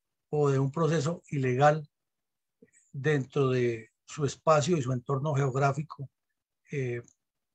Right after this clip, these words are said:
propio, aledaño, cercano y externo.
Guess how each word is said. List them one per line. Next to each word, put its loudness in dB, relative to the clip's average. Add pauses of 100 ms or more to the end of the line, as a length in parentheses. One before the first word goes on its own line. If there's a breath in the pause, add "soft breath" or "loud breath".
(460)
propio, 2 (240)
aledaño, 4
cercano -2 (100)
y -2
externo. 2